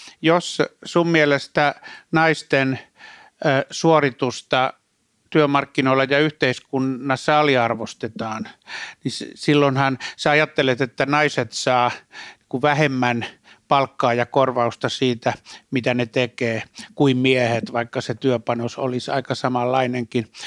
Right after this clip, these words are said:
Mutta silloinhan markkinamekanismi vie, vie tätä juuri oikeaan suuntaan, että jos naiset, naisten työpanos on alihinnoiteltu, niin mitä paremmin markkinamekanismi toimii, niin silloinhan hyvin toimivalla työmarkkinoilla,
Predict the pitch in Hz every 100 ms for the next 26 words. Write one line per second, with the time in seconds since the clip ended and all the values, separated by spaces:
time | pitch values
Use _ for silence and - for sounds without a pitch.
0 | - - - 147 - 143 196 185 143 139
1 | 151 - 175 175 - 139 135 131 131 135
2 | 131 - 135 135 131 - 143 131 143 123
3 | 131 127 127 127 123 120 120 117 - 120
4 | 110 120 120 120 135 - 151 143 - 127
5 | - - - - - - - - 151 151
6 | 147 123 160 147 - 131 127 - - 143
7 | 131 160 175 156 143 135 135 123 135 131
8 | - 135 - - - 131 127 135 - 180
9 | 190 135 120 123 131 139 135 - 127 117
10 | 120 131 120 117 151 143 160 139 120 123
11 | 127 127 - 135 127 120 123 120 - -
12 | - - _ _ - 156 156 160 135 135
13 | 131 131 131 131 123 156 143 131 123 -
14 | 135 131 131 127 127